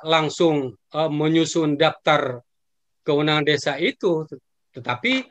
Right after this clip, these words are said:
harus melibatkan, eh, daripada semua pemerintah desa. Kenapa?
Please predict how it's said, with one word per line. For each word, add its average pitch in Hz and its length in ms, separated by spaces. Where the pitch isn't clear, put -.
harus 208 320
melibatkan, 190 840
eh, 165 220
daripada 151 960
semua 196 640
pemerintah 165 480
desa. 131 320
Kenapa? 170 640